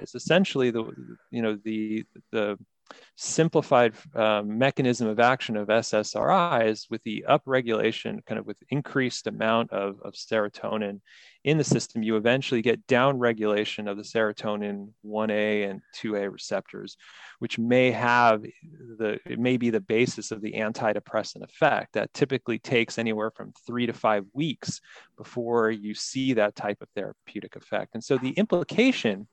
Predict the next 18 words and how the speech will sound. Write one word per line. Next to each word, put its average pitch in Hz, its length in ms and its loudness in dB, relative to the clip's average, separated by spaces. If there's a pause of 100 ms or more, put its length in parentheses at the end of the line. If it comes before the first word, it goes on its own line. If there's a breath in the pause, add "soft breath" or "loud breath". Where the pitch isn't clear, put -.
(420 loud breath)
is 123 100 -4
that 135 120 2
if 131 120 0
you 175 320 -2
are 123 240 6
taking 156 560 2
an 107 140 0
S 113 280 -2
S 104 220 0
R 98 240 -6
I, 95 320 -6 (640 loud breath)
um, 113 460 0 (140)
ultimately 139 560 4
the 117 100 -2
receptor 139 720 4
target 151 600 4 (440)
that 113 520 4
psychedelics, 123 1080 4